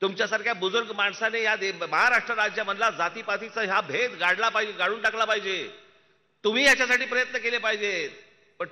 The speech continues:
तुमच्या स्वतःच्या राजकीय स्वार्थासाठी म्हणून या सगळ्या गोष्टी करताय तुम्ही. या शरद पवार साहेबांकडे अनेक गुण आहेत, खरंच घेण्यासारखे आहेत,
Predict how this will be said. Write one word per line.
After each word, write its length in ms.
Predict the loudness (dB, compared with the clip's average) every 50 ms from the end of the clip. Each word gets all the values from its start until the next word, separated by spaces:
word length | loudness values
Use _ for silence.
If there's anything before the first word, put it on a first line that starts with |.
| -8
तुमच्या 380 | -10 -10 -10 -8 -4 -2 -2 -2
स्वतःच्या 540 | -2 -2 -4 -2 0 0 0 0 0 0 0
राजकीय 460 | 2 0 0 0 -2 -4 -4 -4 -6
स्वार्थासाठी 600 | -4 -4 -4 -4 -2 -4 -4 -2 -2 -4 -4 -4
म्हणून 200 | -8 -8 -6 -4
या 120 | -4 -4
सगळ्या 240 | -4 -4 -2 -2 -2
गोष्टी 240 | -2 -4 -6 -8 -8
करताय 320 | -6 -6 -6 -4 -4 -4
तुम्ही. 320 | -4 -4 -6 -8 -8 -8 -10 -16 _ _ _ _ _ _ _ _ _ _ _ _ _ _ _ _ _ _ _ _ _ _ _ _ _ _ _ _ _ _ _ _ _ _ _ _ _ _ _ _ _ _ _ _ -20 _ _ _ _ _ -20 -20 _ _ _ -20 -20 _ _ _ _ -20 -20 _ _ _ _ _ _ _ _ _ -20 -20 -20 _ _ -20 -20 _ _ _ _ -6 0
या 100 | 2 2 2
शरद 200 | 2 2 0 2
पवार 240 | 2 2 2 2
साहेबांकडे 440 | 2 2 2 2 2 0 2 2 2
अनेक 260 | 2 4 6 4 4
गुण 220 | 4 2 0 0 2
आहेत, 160 | 2 2 0 -4 -8 -18 -20 -20 -20 -20 _ _ _ _ _ _ _ _ _ _ _ _ -2
खरंच 280 | 2 4 4 2 2 2
घेण्यासारखे 480 | 0 0 2 2 2 0 0 0 0
आहेत, 200 | 0 0 0 -2